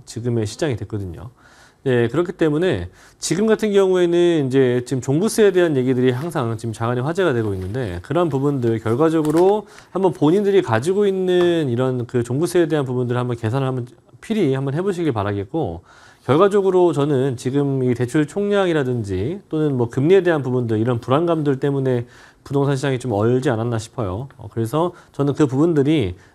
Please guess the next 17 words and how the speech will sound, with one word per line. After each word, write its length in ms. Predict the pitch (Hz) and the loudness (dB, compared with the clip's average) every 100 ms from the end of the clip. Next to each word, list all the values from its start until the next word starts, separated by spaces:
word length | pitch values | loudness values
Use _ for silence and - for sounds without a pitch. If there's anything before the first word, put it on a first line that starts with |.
| _ | _
내년에 1080 | 107 123 190 196 190 185 185 175 175 170 147 | 0 2 4 4 2 0 0 2 2 2 0
대출 260 | 127 123 170 | -2 -2 -4
총량에 400 | 185 180 180 160 | -2 -2 0 0
대한 160 | 156 | -2
부분들이 300 | 131 127 120 | -2 -4 -2
좀 140 | 131 120 | -4 -4
풀리게 320 | 196 190 156 | -2 2 2
되고, 440 | 107 104 135 104 - | 0 0 0 -2 -6
대출 280 | 120 139 | -4 -4
규제가 360 | 117 120 131 120 | -4 0 0 0
좀 160 | 131 107 | -2 -4
어느 120 | 117 | -2
정도 140 | 117 | 0
완화가 320 | 101 110 139 | 0 0 -2
된다고 340 | 127 110 123 110 | -4 -4 -2 -2
봤을 280 | 101 117 120 | -4 -6 -6
때는 420 | 101 95 113 | -6 -4 -6